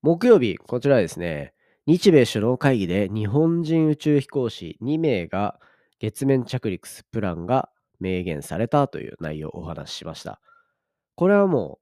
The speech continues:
うまんま。もうタイトルのまんま。日米首脳会議この間やられてて、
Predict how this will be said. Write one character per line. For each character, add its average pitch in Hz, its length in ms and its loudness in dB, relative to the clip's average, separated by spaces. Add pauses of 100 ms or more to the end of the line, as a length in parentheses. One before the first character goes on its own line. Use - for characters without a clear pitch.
(300)
う 98 60 -6
ま 120 80 2
ん 131 120 4
ま。 127 140 2 (560)
も 139 140 -4
う - 20 -10
タ 170 160 2
イ 160 80 2
ト 113 100 -6
ル 87 80 -10
の 82 80 -16
ま 85 120 -8
ん 92 120 -8
ま。 87 120 -8 (1900)
日 185 240 -2
米 139 120 2
首 127 120 -4
脳 123 100 0
会 123 160 0
議 98 80 -6
こ 107 100 -6
の 117 80 0
間 113 120 -2
や 101 100 -4
ら 123 120 -2
れ 143 100 -6
て 151 120 -2
て、 87 460 -10